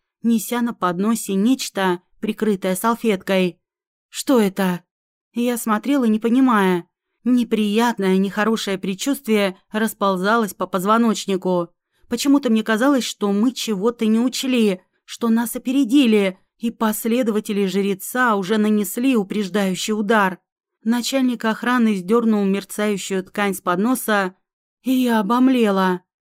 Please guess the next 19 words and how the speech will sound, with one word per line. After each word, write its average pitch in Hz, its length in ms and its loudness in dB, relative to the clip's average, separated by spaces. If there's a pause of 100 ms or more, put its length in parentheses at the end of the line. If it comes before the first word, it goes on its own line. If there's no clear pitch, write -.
(160)
Уставилась 220 720 -2
на 185 200 2
бледно-серый 196 680 -2
клочок 190 540 -4
непонятной 196 640 -2
субстанции 208 880 -2 (320)
с - 200 -14
очень 226 460 -2
знакомой 233 640 0
меткой, 202 760 2 (220)
даже 220 420 -2
слишком 226 760 -2
хорошо 185 460 -4
знакомой. 185 800 0 (280)
Это 240 440 -4
же 220 340 -4
клочок 226 600 -4
кожи 247 300 -2
ящера, 214 720 0